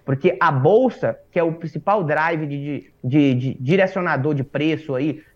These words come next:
é, é, ela movimenta muitas vezes tanto a baixa com maior velocidade, como as altas com maior velocidade. Então, aproveitando esse momento,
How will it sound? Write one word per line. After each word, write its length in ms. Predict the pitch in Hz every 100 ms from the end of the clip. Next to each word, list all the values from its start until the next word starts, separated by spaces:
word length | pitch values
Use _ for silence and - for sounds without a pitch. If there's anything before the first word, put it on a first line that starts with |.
| -
é, 260 | 120 95
é, 180 | 135 143
ela 200 | 170 208
movimenta 500 | 180 170 151 151 156
muitas 320 | 143 139 139
vezes 220 | 123 143 -
tanto 260 | 185 220
a 80 | 175
baixa 520 | 135 135 139 135 127 -
com 100 | 143
maior 280 | 135 143 143
velocidade, 500 | 143 165 208 220 233
como 140 | 302
as 120 | 330 208
altas 300 | 196 214 226
com 80 |
maior 140 | 214 208
velocidade. 500 | 208 220 240 214 127 _ _
Então, 200 | - 220 -
aproveitando 800 | 233 254 262 269 240 214 233 277
esse 140 | 269
momento, 440 | 214 170 202 240